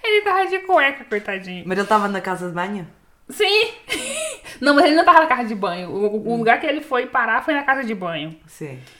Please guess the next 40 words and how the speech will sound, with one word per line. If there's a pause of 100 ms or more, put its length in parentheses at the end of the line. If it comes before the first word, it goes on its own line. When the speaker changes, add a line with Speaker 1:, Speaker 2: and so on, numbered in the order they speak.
(220)
Speaker 1:
Ele
falou
que
umas
três
pessoas
que
estavam
correndo
na
frente
dele,
que
estavam
assim
correndo,
Speaker 2:
Hum.
Speaker 1:
e (460)
abriram
a
porta,
assim,
e
a
água,
tipo, (460)
Speaker 2:
Começou
a
Speaker 1:
le-,
Speaker 2:
entrar.
Speaker 1:
levou
as
pessoas
e
ele
tinha
certeza
que,
que
aquelas